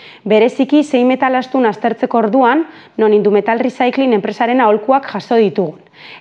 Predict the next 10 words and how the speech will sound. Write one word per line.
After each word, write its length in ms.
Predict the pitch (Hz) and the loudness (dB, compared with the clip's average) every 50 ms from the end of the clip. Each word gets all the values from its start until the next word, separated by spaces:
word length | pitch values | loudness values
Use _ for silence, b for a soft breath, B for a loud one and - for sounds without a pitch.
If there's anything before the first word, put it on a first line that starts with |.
| B B | B B
Eta 280 | 240 233 233 - 285 277 | -4 -2 -2 -2 -4 -4
farmakoen 540 | - - 226 220 226 226 226 262 254 247 | -2 -2 0 0 0 0 0 0 -2 0
kasuan 420 | 240 262 240 - - 277 269 269 277 | -2 -4 -4 -2 0 0 2 2 2
ere, 340 | 277 277 285 269 262 311 - B B B B B | 2 2 2 0 0 -4 -6 B B B B B
horretarako 680 | - 214 214 214 214 247 240 240 240 240 - 285 294 | -2 0 0 0 0 0 -2 -2 -2 0 0 -2 -2
Faes 360 | 294 - 247 226 233 233 - | 0 -2 -2 -2 -2 -2 -6
Pharmaren 500 | - - 247 233 240 240 233 247 269 269 | -4 -2 -2 0 0 0 0 0 0 0
laguntza 440 | 220 196 185 214 240 240 - 320 311 | 0 0 0 0 0 0 0 -2 -4
jaso 380 | - - 220 190 - - 208 185 | -4 -4 -8 -6 -2 -2 -2 0
dugu. 300 | 170 165 147 151 151 | -2 -4 -6 -8 -10